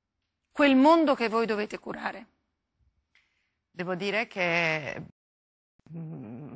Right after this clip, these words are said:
Speaker 2: penso di poter parlare per tutte e due, tanto, eh, negli anni sicuramente il fatto di avere un porto sicuro con cui condividere non solo le decisioni terapeutiche, mm,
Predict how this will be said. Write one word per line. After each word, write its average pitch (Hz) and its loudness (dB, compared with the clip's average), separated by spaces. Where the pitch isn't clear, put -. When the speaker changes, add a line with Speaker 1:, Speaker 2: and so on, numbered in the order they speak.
Speaker 2:
penso 165 -6
di 170 -8
poter 156 -10
parlare 151 -6
per 156 -12
tutte - -14
e 170 -8
due, 160 -8
tanto, 156 -6
eh, 165 0
negli 165 0
anni 175 4
sicuramente 175 0
il 196 4
fatto 180 -2
di 175 2
avere 165 2
un 170 -4
porto 185 2
sicuro 180 -2
con 185 -6
cui 196 -2
condividere 175 0
non 180 0
solo 190 2
le 190 2
decisioni 170 -2
terapeutiche, 170 0
mm, 139 -10